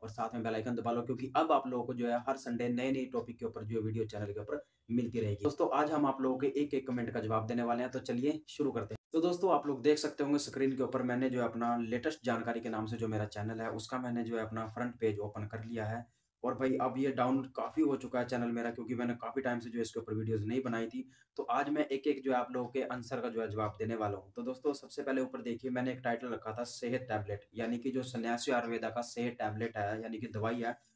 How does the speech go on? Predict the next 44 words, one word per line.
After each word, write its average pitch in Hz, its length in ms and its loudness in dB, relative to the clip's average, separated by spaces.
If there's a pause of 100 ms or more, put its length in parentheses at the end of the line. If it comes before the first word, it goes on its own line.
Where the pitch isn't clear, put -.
(200)
उसको 151 260 0
छोड़ 151 280 4
देने 139 200 2
के 135 120 0
बाद 127 300 4 (200)
या 131 100 0
फिर 135 260 -2
छोड़ने 147 380 4
के 147 120 4
क्या-क्या 135 360 0
तरीके 120 280 -2
थे। 113 120 -4
तो 135 120 0
मैं 135 160 2 (180)
continuous 160 460 2
आप 139 140 4
लोगों 139 140 2
को 151 140 2
एक-एक 147 280 2
video 135 200 -2
का 123 120 -6
comment 123 220 -2
आगे 120 180 -2
नीचे 113 180 -6
पढ़ - 120 -10
के 110 140 -6
बताऊँगा। 120 440 0 (520)
तो 147 80 0
सबसे 151 260 0
पहले 160 180 4
बात 139 200 2
कर 127 140 -6
लेते 127 180 0
हैं, 147 60 4
लिखा 147 220 0
है 135 80 2
कि 160 140 6 (120)
"weight 156 240 6
कम 139 240 0
हो 127 180 0
जाएगा 120 440 -2 (120)
क्या 120 180 2 (140)
फिर 104 140 -4
से?" 95 240 -10